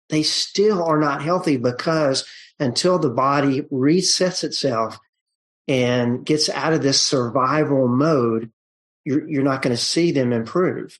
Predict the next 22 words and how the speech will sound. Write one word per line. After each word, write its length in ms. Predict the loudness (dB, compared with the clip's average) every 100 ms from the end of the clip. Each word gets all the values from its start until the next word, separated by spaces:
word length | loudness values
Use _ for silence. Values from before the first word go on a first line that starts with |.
| _ _ -20 -20 -20 _
And 100 | 0
that 120 | 2 2
sounds 360 | 2 2 2
really 200 | 2 4
simplistic. 840 | 2 2 0 2 -2 -2 -4 -6 -6 _ _ _ -20 _ _
Um, 280 | 0 0 2
and 140 | 2 2
when 80 |
I 220 | 2 0 0
asked 260 | 0 0
Doctor 280 | -2 -2 -2
Gordon, 300 | 2 2 2
I 40 | 2
said, 240 | 0 2
"Well," 420 | 2 2 -2 -8 _ _ -8
uh, 80 | -4
I 320 | -2 -2 -2
said, 260 | -2 -2 0
"Well, 240 | 0 0 -4
how 180 | -2 2
do 140 | 2
you, 180 | 2